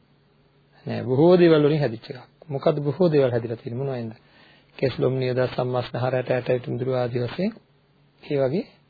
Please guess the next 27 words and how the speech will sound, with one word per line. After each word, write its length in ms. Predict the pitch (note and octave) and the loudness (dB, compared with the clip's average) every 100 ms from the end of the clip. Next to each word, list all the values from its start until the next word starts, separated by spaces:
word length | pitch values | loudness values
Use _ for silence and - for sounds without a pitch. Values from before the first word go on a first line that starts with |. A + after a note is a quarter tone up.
| _ | _
බොහෝ 220 | C3 A2 | -4 -2
දේවල්. 260 | G#2+ G#3+ - _ _ _ _ _ _ _ _ | -2 -4 -8 _ _ _ _ _ _ _ _
එතකොට 280 | - D#3+ F3+ | -2 2 4
කෙස්, 180 | F3 E3+ | 4 2
ලොම්, 260 | - E3+ F3+ F#3 | 4 6 6 6
නියදත් 540 | E3+ F3 F3+ E3+ E3 | 6 6 6 6 4
කියන්නේ 340 | - F3+ F3+ F#3 | 2 4 4 4
කුඩාම 360 | F3 F3 F#3 | 4 6 6
දේවල්ද? 360 | F3+ C#3+ A2+ A2+ A#2 _ _ _ _ _ _ - | 4 2 2 -2 -12 _ _ _ _ _ _ -12
නෑ, 120 | B2 | -10
ඒවා 240 | - C#3 D3 | 0 2 4
ආයෙ 140 | D3+ | 4
බෙදන්න 280 | D#3 D#3 G3 D#4 - _ _ _ _ _ _ | 4 4 2 -2 -10 _ _ _ _ _ _
පුළුවන්. 200 | - - - | -8 -8 -4
ආයෙ 220 | - D#3+ | 2 4
බෙදන්න 300 | E3+ D#3+ F3 | 6 6 4
පුළුවන්. 240 | F3 G#2+ - _ | 0 -8 -10 _
නේද? 220 | - F3 G#3+ - | -2 0 0 -4
එහෙම 240 | - F3 | 0 2
බෙදාගෙන, 320 | D#3 E3+ F3 | 4 4 4
බෙදාගෙන 320 | E3+ E3+ E3 E3 | 4 2 2 0
ගියොත් 180 | E3 | 0
අන්තිමට 360 | D#3 D3+ D3+ D#3+ - | -2 -2 -4 -6 -8
නවතින්නේ 580 | C#3 C3 C3+ D#3 F#3+ D#4+ - _ _ _ _ _ _ _ _ _ - | -6 -6 -6 -4 -4 -4 -14 _ _ _ _ _ _ _ _ _ -8
පඨවි, 360 | B2+ C3 D#3+ C4 - | -6 -4 -4 -6 -10
ආපෝ, 360 | - B2+ - F#3+ A3+ | -8 -6 -4 -6 -8
තේජෝ, 440 | - C3 B2 C3+ | -8 -6 -4 -4